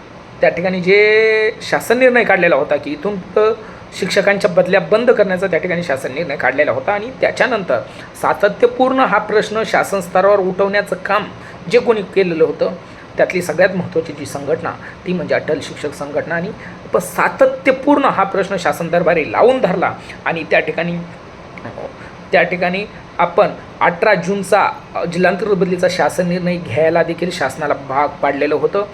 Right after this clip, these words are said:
सगळे शांत बसलेले असताना देखील आपण सातत्यपूर्ण सांगितलं होतं आणि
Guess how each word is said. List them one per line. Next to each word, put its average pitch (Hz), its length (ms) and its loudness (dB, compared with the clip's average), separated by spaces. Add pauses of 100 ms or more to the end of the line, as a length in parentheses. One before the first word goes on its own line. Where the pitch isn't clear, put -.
(280)
सगळे 185 300 2
शांत 185 300 0
बसलेले 196 420 2
असताना 180 300 0
देखील 175 240 0
आपण 175 200 -2
सातत्यपूर्ण 220 800 0
सांगितलं 190 320 0
होतं 175 120 4
आणि 185 200 -4